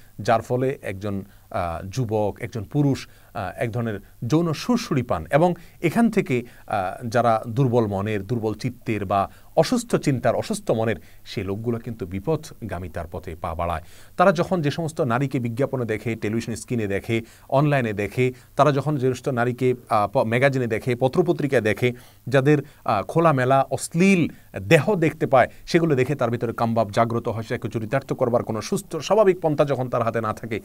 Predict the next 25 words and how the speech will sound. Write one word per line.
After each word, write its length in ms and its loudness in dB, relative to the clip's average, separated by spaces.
তখন 260 4
সে 220 0
হাতের 300 0
নাগালে 300 2
যাকে 260 0
পায় 200 2
দুর্বল, 480 2
আহ, 260 -4
তার 140 4
উপরে 180 0
সে 160 -6
চড়াও 260 0
হয়ে 180 0
বসে 300 -4
এবং 220 -6
এখান 240 -6
থেকে 180 -8
ধর্ষণের 360 -8
সূত্রপাত 560 -8
হয়, 80 -10
সৃষ্টি 340 -8
হয়। 160 -6
প্রিয় 160 2
দর্শক, 340 -2
অতএব 280 0